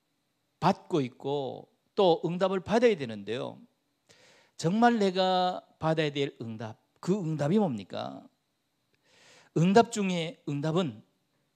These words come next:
바로 이 절대 주권자이신 전능하신 하나님이 나와 함께 계신다 하는 사실을, 어, 믿는 것입니다.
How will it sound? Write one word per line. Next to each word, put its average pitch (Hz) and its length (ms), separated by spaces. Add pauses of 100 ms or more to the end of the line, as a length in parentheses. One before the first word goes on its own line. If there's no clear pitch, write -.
바로 147 180
이 156 180
절대 147 400
주권자이신 135 920 (320)
전능하신 190 680
하나님이 190 460
나와 170 280
함께 233 340
계신다 113 720 (240)
하는 226 320
사실을, 175 800 (520)
어, 117 540
믿는 185 360
것입니다. 127 440